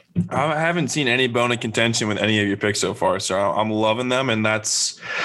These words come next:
scary and also awesome because we did so well last week collectively. I feel like it's good that we're, we're vibing on the same level right now.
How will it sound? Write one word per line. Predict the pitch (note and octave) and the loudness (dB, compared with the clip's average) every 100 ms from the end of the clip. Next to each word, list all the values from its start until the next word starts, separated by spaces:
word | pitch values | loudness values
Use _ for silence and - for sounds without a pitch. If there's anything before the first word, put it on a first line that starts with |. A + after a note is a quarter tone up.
| - - - - | -2 -4 -8 -10
scary | - B2 B2+ C#3+ C3+ | -4 0 2 2 2
and | A#2+ | 2
also | A#2+ A2+ B2 A#2 | 0 0 0 2
awesome | G2 A#2 B2+ G2 | 2 0 0 -4
because | F#2+ F#2 G2 F#2+ F#2+ | -4 0 2 0 0
we | |
did | G#2+ A2 | 0 0
so | A2 A2 | 0 0
well | G#2+ G#2+ | 0 0
last | G#2+ G#2 G#2 - | 2 0 -2 -2
week | G#2 A2+ A2 | -2 -2 -2
collectively. | G2 F#2+ - G#2+ A#2+ | 0 0 -2 -2 0
I | A#2+ | 0
feel | G#2 G#2+ | 0 0
like | G2+ G2+ | 0 -2
it's | G#2+ G#2 | -4 -4
good | A2 B2 A#2 | 0 0 0
that | G#2+ | 0
we're, | G#2+ G2 F2+ | 0 0 -2
we're | F#2+ G#2 | -2 -2
vibing | G#2+ G#2 G#2 | 0 0 -2
on | G2+ | -4
the | F#2+ | -2
same | G2+ G2 | 0 2
level | G2+ F#2+ | 2 2
right | F#2+ F#2 | 0 0
now. | F#2 F2+ - | 0 0 -4